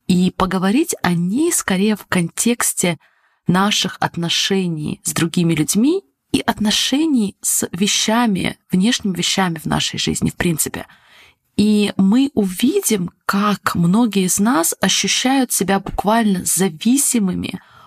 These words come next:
от одобрения, от принятия со стороны других людей. И даже просто каких-то внешних вещей, показателей в нашей жизни. Это может быть одобрение и принятие со стороны близких людей, но не обязательно.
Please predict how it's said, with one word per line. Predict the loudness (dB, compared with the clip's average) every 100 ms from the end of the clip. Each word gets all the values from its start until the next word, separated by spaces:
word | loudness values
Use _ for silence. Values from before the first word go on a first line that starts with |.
| -4
от | 0 0 -2
одобрения, | -2 0 0 0 0 -2 -6 -4
от | -4 -4
принятия | -2 0 2 2 0 -2 -2
со | -2
стороны | -2 -2 -2 0
других | -2 -4 -4
людей. | -2 -2 -4 -8 _ -20 -4
И |
даже | 0 0
просто | 0 -2 0 -2
каких-то | -4 -4 -4 -2 -4 -8 _ _
внешних | 2 2 2 0 -2
вещей, | -2 0 0 0
показателей | -2 -2 -2 -2 -2 -4
в |
нашей | -2 -4 -4
жизни. | -6 -6 -10 _ _ _ _ _ _
Это | 0
может | 2 2 2
быть | 0 -2
одобрение | -4 -2 0 2 2 2
и | 0
принятие | 0 0 0
со | -4
стороны | -2 0 0
близких | 2 2 2 0 0
людей, | -2 0 -2 -4 _ _ _ -4 0
но |
не | 2 2
обязательно. | 2 0 0 -2 -6 -8